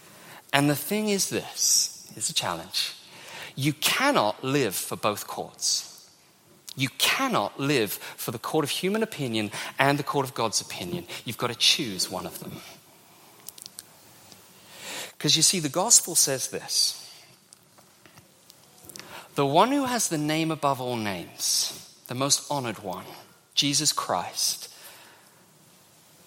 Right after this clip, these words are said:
is the one who had no beauty that we should desire him. He was despised and rejected by men. We've looked at Christmas, how he was born in shame, the lowest of the low,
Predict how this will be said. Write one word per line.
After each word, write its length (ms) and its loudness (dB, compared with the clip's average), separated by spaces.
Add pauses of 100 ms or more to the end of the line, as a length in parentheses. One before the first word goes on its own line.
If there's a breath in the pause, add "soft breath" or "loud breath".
(260 loud breath)
is 200 4
the 100 4
one 320 6
who 160 0
had 220 4
no 200 2
beauty 600 -4 (560)
that 160 0
we 480 -2 (240 loud breath)
should 300 6 (180)
desire 460 2
him. 300 -10
He 160 2
was 120 2
despised 840 4
and 80 -4
rejected 520 -4
by 180 0
men. 400 -4 (420 soft breath)
We've 160 0
looked 180 8
at 80 0
Christmas, 580 2
how 260 6
he 180 0
was 160 0
born 320 4
in 100 2
shame, 560 4 (240 loud breath)
the 100 2
lowest 560 4
of 160 4
the 100 4
low, 420 6